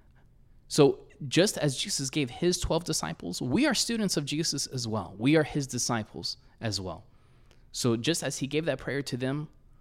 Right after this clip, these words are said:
we are called to live out that prayer. From a historical, uh, part, people who were interested in praying, uh, who were interested in becoming, uh, Christians, uh, within the first few centuries of Christianity, they would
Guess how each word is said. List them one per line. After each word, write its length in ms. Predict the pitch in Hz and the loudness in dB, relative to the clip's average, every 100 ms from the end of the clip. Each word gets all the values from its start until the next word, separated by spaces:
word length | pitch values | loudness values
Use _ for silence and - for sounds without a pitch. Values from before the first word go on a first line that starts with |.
| - - | -20 -10
we 180 | 113 135 | -2 2
are 80 | 131 | 2
called 380 | - 117 113 110 - | 0 -2 -2 -4 -12
to 160 | - 104 | -6 -4
live 360 | 98 117 113 - - | 0 -2 -2 -8 -10
out 300 | 101 98 - - - | -8 -8 -12 -20 -18
that 240 | 107 92 - | -12 -12 -12
prayer. 340 | - 80 - - - - - - - | -12 -12 -14 -20 -20 -20 -20 -10 0
From 160 | 131 | 4
a 40 | 123 | 4
historical, 520 | 120 - 233 - 110 - - | 2 0 0 -2 -4 -4 -4
uh, 220 | 110 92 82 - | -2 -2 -6 -6
part, 280 | - 104 - - - - - - - - - - | -2 -2 -2 -16 -20 -20 -20 -20 -20 -20 -18 -2
people 360 | 175 180 165 | 0 4 2
who 160 | 123 135 | 4 4
were 140 | 113 | 4
interested 500 | 117 123 - - 107 92 | 4 2 0 -2 -2 -4
in 120 | 90 | -4
praying, 460 | - 110 101 98 - - - - - - | 0 2 2 -2 -8 -20 -20 -20 -10 -2
uh, 280 | 98 87 87 | -2 -2 0
who 120 | 110 | 4
were 220 | 107 95 | 4 4
interested 380 | 131 131 113 110 | 2 2 2 2
in 60 | |
becoming, 520 | 98 - 117 104 98 - | 0 -2 0 0 0 -4
uh, 180 | 98 87 | -10 -10
Christians, 640 | - 170 - 90 85 - - - - - - 101 | -4 -2 -2 -4 -8 -12 -16 -20 -20 -20 -10 -6
uh, 80 | |
within 260 | 98 98 98 | -4 -2 -2
the 60 | 98 | -2
first 300 | 104 104 - | -4 -4 -4
few 120 | 101 | -2
centuries 360 | 113 107 101 | -2 -4 -6
of 80 | 92 | -8
Christianity, 720 | - 104 - 98 101 95 95 - - - - - 110 | -10 -8 -6 -4 -2 -4 -6 -12 -20 -20 -20 -10 4
they 180 | 127 | 8
would 140 | 175 | 8